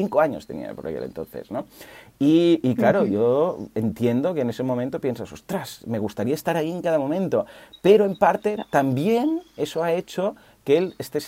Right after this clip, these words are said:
Speaker 1: más seguro de sí mismo, que él, eh, como persona crezca más, que él entienda
Speaker 2: Sí.
Speaker 1: que tiene unos derechos y eso indistintamente de lo que diga el grupo, de, ah, tal y cual,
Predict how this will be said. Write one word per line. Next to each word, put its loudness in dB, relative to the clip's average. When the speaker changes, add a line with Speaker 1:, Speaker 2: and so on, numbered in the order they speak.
Speaker 1:
más -2
seguro 0
de -2
sí -10
mismo, -4
que -2
él, 0
eh, -2
como -2
persona -4
crezca -6
más, -6
que -2
él 2
entienda 4
Speaker 2:
Sí. -6
Speaker 1:
que -4
tiene -2
unos -2
derechos 2
y 0
eso 2
indistintamente 2
de 0
lo 4
que 2
diga 4
el 4
grupo, 0
de, 0
ah, -2
tal 2
y 0
cual, 2